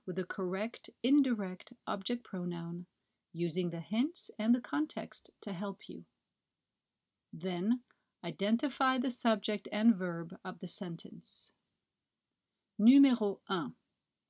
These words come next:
Mon petit ami ne donne jamais de fleurs à moi. Subject, verb.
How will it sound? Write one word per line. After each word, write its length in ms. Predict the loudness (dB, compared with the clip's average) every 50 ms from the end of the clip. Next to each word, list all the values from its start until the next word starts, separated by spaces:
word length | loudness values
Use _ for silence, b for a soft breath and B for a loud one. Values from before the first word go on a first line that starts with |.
| _ _ _
Mon 320 | -2 2 4 4 4 4 2
petit 380 | 0 -2 -2 0 0 0 0 2
ami 560 | 0 0 2 0 0 0 0 0 0 -2 -2 -4 _ _ _
ne 480 | -4 -2 0 0 0 0 0 0 0 -2 -2 -4 _ _ _ _ _ _ _ _ _ _ _ _ _ _ _ _ _ _ _ _ _ _ _ _ _ _ _ _ _ _ _ _ _ _ _ _ _ _ _ _ _ _ _ _ _ _ _ _ _ _ _ _
donne 520 | -6 -2 2 4 6 8 8 8 6 6 2
jamais 540 | -6 -8 -2 2 4 8 10 10 10 8 6
de 140 | 4 0 -2
fleurs 800 | -4 -6 -8 -4 -4 -2 0 0 0 0 -2 -4 -6 -16 _ _ _ _ _ _ _ _ _ _ _ _ _ _ _ _ _ _ _ _ _ _ _ _ _ _ _ _ _ _ _ _ _ _ _ _ _ _ _ _ _ _ _ _ _ _ _
à 100 | 2 6
moi. 320 | 6 6 4 4 -4 -10 -16 _ _ _ _ _ _ _ _ _ _ _ _ _ _ _ _ _ _ _ _ _ _ _ _ _ _ _ _ _ -14
Subject, 800 | -12 -6 -6 -6 -6 -6 -6 -6 -6 -6 -6 -8 _ -18 -20 -20 _ _ _ _ _ _ _ _ _ _ _ _ _ _ _ _ _ _ _ _ _ _ _ _ _ -4
verb. 380 | -2 0 0 0 -2 -4 -12